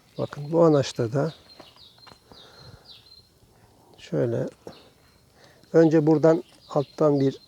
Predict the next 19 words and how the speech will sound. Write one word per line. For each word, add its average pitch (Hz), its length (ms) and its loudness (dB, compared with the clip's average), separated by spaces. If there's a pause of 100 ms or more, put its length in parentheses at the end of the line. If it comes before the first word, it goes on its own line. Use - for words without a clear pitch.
(400)
kesik - 360 -8
atıyorum. 147 480 -2 (1600)
Sonra 139 520 0 (960)
bu - 60 -6
taraftan, 135 460 -4
biraz 127 240 -6
daha 113 140 -6
bu - 40 -20
taraftan - 380 -14
al 107 100 -10
kızım. - 360 -14 (1300)
Sonra 156 260 -2
şuradan 143 460 -4 (100)
hafif 160 380 -6 (1300)
bir 190 80 -8
kabuk 143 340 -4
kaldırıyorum. 131 640 -8 (2750)
Daha 151 140 -10
yongasıyla 143 720 -6